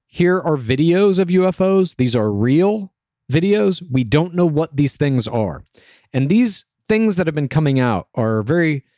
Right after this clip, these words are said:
uh, tip of the iceberg. It's, I would say, widely, I don't even wanna say rumor, rumored. It, I think it is accepted within the U F O community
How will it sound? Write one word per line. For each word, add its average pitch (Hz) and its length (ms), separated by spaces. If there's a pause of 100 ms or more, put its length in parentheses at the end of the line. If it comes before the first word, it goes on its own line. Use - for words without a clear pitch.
(720)
uh, 117 300
tip - 200
of 190 60
the 151 120
iceberg. 90 600 (640)
It's, - 360 (880)
I 139 100
would 156 140
say, 175 180
widely, 165 1040 (320)
I - 260
don't 196 140
even 190 120
wanna 170 140
say 131 200
rumor, 104 540 (180)
rumored. 98 440 (100)
It, 151 220 (300)
I 143 120
think 185 220
it 156 80
is 123 140
accepted 98 720 (340)
within 143 360
the 147 80
U 127 240
F 113 140
O 131 140
community 127 600